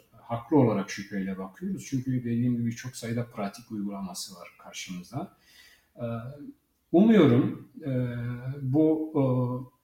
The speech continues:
cezasızlık politikası, e, önümüze her seferinde bir duvar gibi örülen bu cezasızlık politikası,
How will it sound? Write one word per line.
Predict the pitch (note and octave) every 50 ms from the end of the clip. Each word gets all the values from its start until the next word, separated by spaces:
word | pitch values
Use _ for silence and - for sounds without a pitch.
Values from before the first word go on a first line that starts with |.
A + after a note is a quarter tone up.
| _ _ _ _ _ _ _ _ _ _ - C3
cezasızlık | B2 B2+ A#2+ B2 B2+ B2 - C3 C3+ D#3 - -
politikası, | - B2 G#2+ G2+ - - - - G2+ F#2+ - - A2 A2+ - - - - -
e, | A#2+ A#2 A2+ A2+ A2+ A2+ A2+ A#2 A#2 - A2+ A#2+ - _ _ _ - C3
önümüze | A#2+ A#2+ A#2+ A#2 A2+ A#2+ C3 C3 C3+ C3 - -
her | - - C3 C3 B2+
seferinde | - - - A#2 - - A2 G#2+ G#2+ G#2+ G#2+ A#2 B2 B2 B2+ - - A2+
bir | A#2 A#2 A2+ - - - - - G#2
duvar | A#2+ A#2 A#2 A#2 A2+
gibi | G#2 A2 G2+ G2 G#2 G#2 G#2+
örülen | G#2+ G2+ G2 F#2+ F#2+ G2+ A2+ C#3 - - - - _ _ _ _ _ _ _ _ -
bu | C3+ B2+
cezasızlık | A#2 A#2+ A2+ A2+ A#2 A2+ - - C3 B2 - -
politikası, | G2+ F#2+ - - - - G#2+ G2+ G2 - - C#3+ E3+ G#3 -